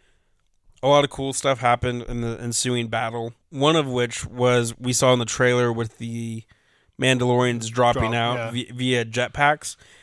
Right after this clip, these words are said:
Speaker 1: and I felt like that was super ripe for, like,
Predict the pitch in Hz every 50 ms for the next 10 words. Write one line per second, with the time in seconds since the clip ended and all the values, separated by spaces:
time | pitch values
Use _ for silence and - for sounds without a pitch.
0 | _ _ _ - 127 135 143 143 139 - 156 147 135 131 120 - 131 127 127 127
1 | 123 120 117 113 - - - _ _ _ _ _ _ _ _ _ _ _ _ _
2 | _ _ _ _ - - - - - 233 247 240 175 180 156 123 117 113 107 110
3 | 110 104 98 _ - - - _ _ _ _ - - 135 127 123 123 117 110 -
4 | 110 120 120 113 -